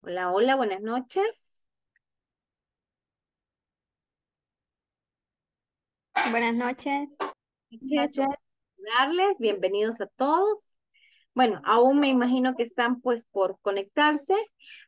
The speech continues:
Speaker 1: Vamos a dar, a dar un par de minutitos para dar inicio y,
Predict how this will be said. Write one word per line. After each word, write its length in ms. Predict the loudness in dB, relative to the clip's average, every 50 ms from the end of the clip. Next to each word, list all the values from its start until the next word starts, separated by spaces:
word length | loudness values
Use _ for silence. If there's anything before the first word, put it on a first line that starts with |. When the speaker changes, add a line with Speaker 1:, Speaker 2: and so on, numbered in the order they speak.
| _
Speaker 1:
Vamos 320 | -4 0 0 0 0 2 2
a 40 | 2
dar, 280 | 4 4 4 2 0 -2
a 120 | -2 0
dar 160 | 2 2 0
un 120 | 0 -2 -2
par 200 | -2 -2 0 0
de 100 | 0 0
minutitos 680 | 0 -2 -4 -4 -2 -2 -2 -2 -2 -2 -4 -4 -4 -4
para 260 | -4 -4 -2 -2 -2
dar 160 | -2 -2 -4
inicio 680 | -4 -2 -2 -2 -4 -4 -6 -6 -4 -4 -4 -6 -8 -14 _ _ _ -20 -20 _ _ _
y, 320 | -10 -6 -6 -6 -6 -6